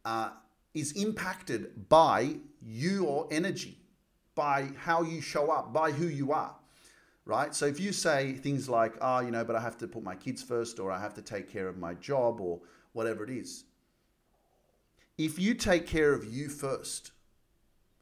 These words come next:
everything in your external reality will be taken care of because you are powerful, because you take care of you, because you can function at your optimum level because you take care of you.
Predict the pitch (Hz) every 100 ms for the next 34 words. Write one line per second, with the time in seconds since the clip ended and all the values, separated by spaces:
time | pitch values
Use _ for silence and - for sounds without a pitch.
0 | _ - 185 208 208 214 - 196 185 170
1 | 160 147 147 147 135 131 - - 165 175
2 | 180 180 147 135 135 147 113 104 104 104
3 | 113 110 - 110 98 98 101 110 78 -
4 | 110 104 131 123 139 143 135 - - _
5 | _ _ _ _ _ - 147 113 143 143
6 | - 143 147 - 131 135 117 117 143 143
7 | - - _ _ _ _ _ _ 131 156
8 | 120 151 185 175 139 - 160 196 - 123
9 | 104 - 123 - 127 113 107 - _ _
10 | 139 165 - 131 117 113 143 151 90 -
11 | - _ _ _ _ _ _ _ _ _
12 | _ _ - 131 139 113 135 - 117 113
13 | - 107 101 85 98